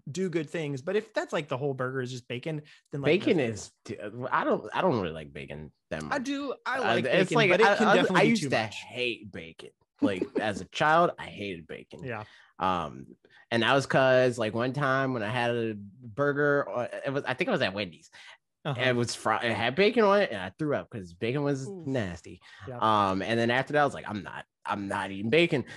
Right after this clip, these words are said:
Speaker 2: But now it's like
Speaker 1: <laughs>
Speaker 2: sometimes bacon will be on something, and, like, me, just as a person, I'm not the type to be like, like, to split hair. I'm not like, "They put a thing I don't <laughs> like on the thing. I'm
Speaker 1: Right,
Speaker 2: not
Speaker 1: yeah.
Speaker 2: gonna eat the thing. I'm gonna pick this stuff up." I'm not, I'm just gonna eat it.
Speaker 1: Yeah.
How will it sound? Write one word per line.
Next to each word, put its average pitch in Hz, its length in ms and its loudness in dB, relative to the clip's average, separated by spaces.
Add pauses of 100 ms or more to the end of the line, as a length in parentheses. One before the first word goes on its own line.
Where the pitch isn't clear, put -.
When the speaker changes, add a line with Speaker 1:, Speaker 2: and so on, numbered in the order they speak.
(120)
Speaker 2:
But 127 100 2
now 156 200 6
it's 156 100 0
like 151 140 0
Speaker 1:
<laughs> - 0 -
Speaker 2:
sometimes 165 420 2
bacon 139 260 2
will 139 60 0
be 135 140 -2
on 123 200 -2
something, 131 460 -6
and, 131 200 -2
like, 123 360 0
me, 208 440 2
just 151 240 -12
as 156 260 -2
a 113 40 -2
person, 135 680 -4
I'm 151 140 2
not 196 240 2
the 135 60 -12
type 123 340 -4
to 120 100 -10
be 113 200 -4
like, 95 280 -4
like, 98 280 -8
to 104 120 -14
split 110 320 -4
hair. 120 120 -2
I'm 147 140 4
not 131 200 2
like, 131 220 -2
"They 185 120 -4
put 175 240 2
a 160 60 4
thing 196 240 4
I 165 100 6
don't 165 300 4
<laughs> - 20 0
like 208 160 6
on 165 160 6
the 160 80 2
thing. 190 260 6
I'm 170 80 4
Speaker 1:
Right, - 40 2
Speaker 2:
not - 120 2
Speaker 1:
yeah. 143 100 -2
Speaker 2:
gonna 220 140 6
eat 196 180 -2
the 202 60 2
thing. 233 400 2 (240)
I'm 190 120 -4
gonna 147 100 -2
pick - 280 -6
this 208 140 -4 (160)
stuff 220 360 0
up." 165 200 -2 (260)
I'm 151 220 0
not, 143 240 -2
I'm 139 200 -4
just 175 120 -10
gonna 143 140 -4
eat 117 200 -4
it. 95 120 -6 (300)
Speaker 1:
Yeah. 123 120 -4